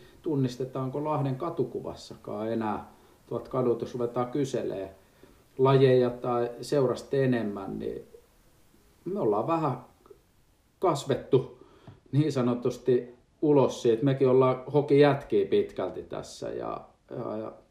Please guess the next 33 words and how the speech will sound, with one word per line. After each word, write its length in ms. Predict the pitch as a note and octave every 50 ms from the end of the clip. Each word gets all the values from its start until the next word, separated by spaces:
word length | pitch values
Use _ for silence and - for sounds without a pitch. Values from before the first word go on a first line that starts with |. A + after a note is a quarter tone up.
| _
nämä 200 | - - C3 B2
pallolulajit 840 | B2 - C#3 C3 B2+ B2 A#2+ A#2+ A#2+ A#2 A#2+ A#2 A#2 A#2+ A#2+ A#2+ - C#3
vie 220 | C3+ C3 A#2+ A2+
nuoria 460 | A#2+ B2+ B2+ A#2+ A2 G#2+ G#2 G#2+ A2
enemmän 580 | A#2 B2 A#2 A2+ A2 G2+ F#2+ F#2+ G2 G2 G2 G2+
ja 220 | G#2 G2+ G2+ - - -
tavallaan 380 | - A#2 A2 G#2+ A2 A2 A2+ A#2+
vanhemmat 480 | B2+ A#2+ A#2+ A2 A2 G#2+ G#2 G#2 -
on 140 | A#2+ A2+ A2+
siellä 280 | - C3 B2+ A#2 G#2+ -
toiminnassa 520 | - - A2+ G#2+ G#2+ A2 A2 A2 G#2+ - D3
mukana, 460 | - A#2+ - - A#2+ G#2+ G#2 G2+ G2+
niin, 200 | G2+ G#2 G#2+ - - - - _ _ - - - - - - - _ _ _ _
niin, 240 | C3 B2 A#2 A2+ A#2
niin 360 | A#2+ A#2+ A#2+ B2 - - - _ _ _ _ _ _ _ _ _ _ _ _ _ _ _ -
ite 240 | G3 G3 - F3 C3+
ainakin 460 | B2+ C#3+ E3+ F3+ D3+ - - - D#3+
niin 180 | D#3+ E3+ - -
miettii, 540 | - F#3+ F3+ E3+ D#3 C3+ - - E3+ E3+ D#3+
niin 240 | E3 E3 E3 - -
jos 160 | - D#3+ C#3+
en 100 | D#3+ D#3
olisi 180 | D#3+ D#3+ D#3+ G3
valmennustoiminnassa 920 | G3+ F#3 E3 D3+ C#3 C3 B2 - - - C3+ C3 C3+ C#3 C#3 C3+ C3+ D3
ollut 200 | C#3 C3+ C#3 C#3
mukana, 420 | D3 D3 C#3 - C#3+ B2+ B2+ B2+ B2
niin 260 | B2+ C3 C3 C3 C3+ -
en 160 | D#3+ C#3+ B2+
tietäisi 520 | - D#3+ E3 C#3+ - - A#2+ G2+ - -
hiihtoseura 540 | B2 A2 G#2+ - - G#2 - G2 F#2+ F#2+ F#2
historiasta 760 | F2+ A2 A2+ A2 A2 - - F2+ F2+ - - - - - A2+
niin 120 | G#2 F#2+
paljon 580 | - A2 A2 G#2+ G2+ G2 F2+ D#2+ - F2+ D#2+ -